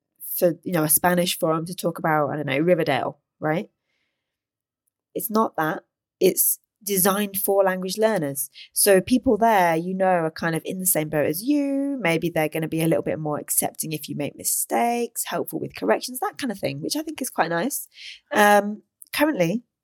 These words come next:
available for English, French, Spanish, German, Korean, Japanese, Italian, Turkish, Russian, Chinese, Arabic, Portuguese.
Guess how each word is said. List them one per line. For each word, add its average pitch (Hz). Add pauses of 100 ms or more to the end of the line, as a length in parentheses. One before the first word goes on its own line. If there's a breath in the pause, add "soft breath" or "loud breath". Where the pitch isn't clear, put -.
(360)
available 190
for -
English, 254
French, -
Spanish, 214
German, 160
Korean, 220
Japanese, 220
Italian, 220
Turkish, 285
Russian, 269 (300 loud breath)
Chinese, 285 (220)
Arabic, 247 (300)
Portuguese. 165